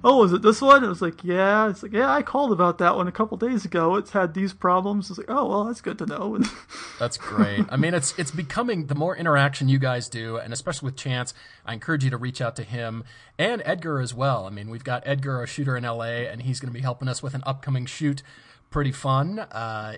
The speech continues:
Speaker 2: I will tell you about that here in a moment, but, uh,
Speaker 1: I'm
Speaker 2: we've
Speaker 1: so
Speaker 2: got some
Speaker 1: jealous, by the way.
Speaker 2: Sorry, what?
Speaker 1: I'm so jealous about that one, by
Speaker 2: <laughs>
Speaker 1: the
Speaker 2: I
Speaker 1: way, this
Speaker 2: know,
Speaker 1: upcoming
Speaker 2: I know.
Speaker 1: shoot.
Speaker 2: Okay, I'll just tell you.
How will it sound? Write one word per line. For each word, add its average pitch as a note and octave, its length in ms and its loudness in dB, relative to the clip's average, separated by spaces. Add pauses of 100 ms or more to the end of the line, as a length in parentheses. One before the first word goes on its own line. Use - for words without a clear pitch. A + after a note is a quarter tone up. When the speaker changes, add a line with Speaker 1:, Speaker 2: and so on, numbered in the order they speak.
Speaker 2:
I A#2 140 -10
will A2+ 140 -10
tell C3+ 200 -2
you C3 60 2
about B2+ 260 0
that C#3 200 2
here C#3+ 160 0
in C3+ 60 2
a C3 40 2
moment, C3+ 420 0
but, B2+ 300 -4
uh, A#2+ 240 -4 (320)
Speaker 1:
I'm D#3 140 -12
Speaker 2:
we've D3+ 120 0
Speaker 1:
so F#3 100 2
Speaker 2:
got G3 140 4
some F3+ 100 0
Speaker 1:
jealous, D#3 240 2
by E3 180 0
the D#3 80 -8
way. D#3 220 -6 (280)
Speaker 2:
Sorry, F3+ 400 2
what? E3+ 280 2 (440)
Speaker 1:
I'm G#3+ 140 0
so A3 260 8
jealous F3 460 6
about F3 240 2
that E3 160 4
one, E3 100 -2
by D#3+ 200 2
Speaker 2:
<laughs> - 20 -6
Speaker 1:
the D#3 80 -2
Speaker 2:
I - 20 -4
Speaker 1:
way, D#3 140 0
this D#3+ 160 -4
Speaker 2:
know, F3+ 60 0
Speaker 1:
upcoming E3 380 -6
Speaker 2:
I - 60 -10
know. - 0 -
Speaker 1:
shoot. D#3+ 260 -2 (200)
Speaker 2:
Okay, F3+ 200 2
I'll E3 120 6
just D#3 160 -2
tell B2+ 200 -2
you. G#2 140 -4